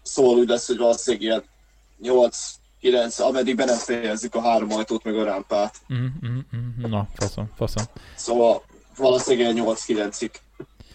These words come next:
Speaker 1: Úgyhogy ez
Speaker 2: És
Speaker 1: most ilyen rövidebb nap lesz.
Speaker 2: És jövő héten is ugyanez várható?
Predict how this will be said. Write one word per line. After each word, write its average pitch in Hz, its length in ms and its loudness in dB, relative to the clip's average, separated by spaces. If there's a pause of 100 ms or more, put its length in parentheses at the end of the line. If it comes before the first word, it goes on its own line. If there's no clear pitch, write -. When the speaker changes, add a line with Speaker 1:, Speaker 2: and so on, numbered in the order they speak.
(120)
Speaker 1:
Úgyhogy 139 180 4
ez 127 60 4
Speaker 2:
És 123 80 -2
Speaker 1:
most - 180 -4
ilyen 123 160 4
rövidebb 104 360 -4
nap 101 200 -4
lesz. - 280 -4
Speaker 2:
És - 220 -4
jövő 131 220 2
héten 139 280 2
is 139 120 -4
ugyanez 135 260 -2
várható? 139 360 0